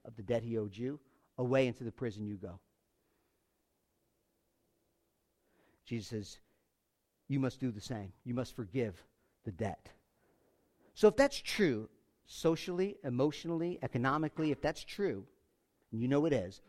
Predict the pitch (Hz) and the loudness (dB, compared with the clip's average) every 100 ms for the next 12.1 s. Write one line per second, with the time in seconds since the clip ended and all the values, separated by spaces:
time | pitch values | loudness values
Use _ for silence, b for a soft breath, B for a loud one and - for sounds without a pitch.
0 | b b b - 262 311 254 - 135 143 | b b b -2 2 4 2 0 -2 2
1 | 175 208 190 160 - - 131 95 - _ | 4 4 2 -4 -8 -4 -2 -4 -10 _
2 | _ _ _ _ _ - - - _ _ | _ _ _ _ _ -20 -20 -20 _ _
3 | _ _ _ _ - 139 - - 160 170 | _ _ _ _ -8 -6 -4 -2 4 6
4 | 175 165 143 117 90 - _ _ _ _ | 6 4 0 -2 -4 -12 _ _ _ _
5 | _ _ b b b - 220 - 233 240 | _ _ b b b 2 4 8 12 12
6 | 269 262 247 220 165 214 233 202 214 196 | 12 12 12 6 8 8 8 6 6 8
7 | 202 180 139 - - - _ _ _ _ | 8 4 -4 -4 -10 -14 _ _ _ _
8 | _ 190 147 233 254 160 254 233 202 - | _ 8 12 12 12 12 10 10 6 6
9 | 185 220 240 202 233 226 202 202 208 143 | 12 12 12 10 10 10 10 10 12 10
10 | 120 b b - 202 254 247 240 240 262 | 6 b b 4 8 10 10 8 8 6
11 | 240 214 226 - 196 214 180 185 185 175 | 8 12 12 10 6 4 4 4 6 6